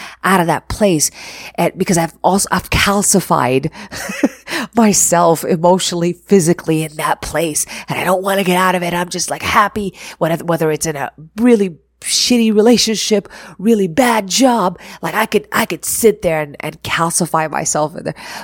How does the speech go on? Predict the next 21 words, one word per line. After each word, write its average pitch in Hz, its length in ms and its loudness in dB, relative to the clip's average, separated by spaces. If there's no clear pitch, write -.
But 175 120 4
I, 165 220 0
I 165 120 -4
know 175 280 2
today 131 420 -2
that - 180 -8
the 147 80 -6
shakeup, - 680 0
although 143 440 -4
I 131 100 -12
don't 135 260 -14
like, 151 600 -2
I 131 200 -6
need, 123 520 -8
I 135 560 -4
need 123 320 -6
it - 160 -12
today - 280 -10
in 120 80 -14
my - 120 -8
life. - 380 -16